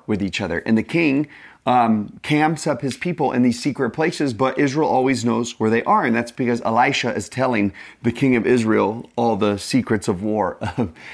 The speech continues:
And so he, it gets mad at his own army. He's like, "Who's the snitch?" And they're like, "It's not any of us."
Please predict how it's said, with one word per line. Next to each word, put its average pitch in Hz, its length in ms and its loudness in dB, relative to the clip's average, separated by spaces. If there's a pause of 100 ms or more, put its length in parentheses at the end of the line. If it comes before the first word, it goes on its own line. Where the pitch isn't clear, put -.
(160)
And 131 180 2
so 131 140 2
he, 190 540 0
it 127 80 2
gets 135 200 0
mad 151 260 2
at 120 80 0
his 113 100 0
own 135 160 -2
army. 131 280 2
He's 107 120 0
like, 107 140 -4
"Who's 208 260 4
the 165 100 0
snitch?" - 520 -4 (420)
And 135 160 2
they're 143 80 2
like, 131 180 0
"It's 156 140 -2
not 202 180 4
any 233 220 2
of 135 140 -2
us." 92 180 -6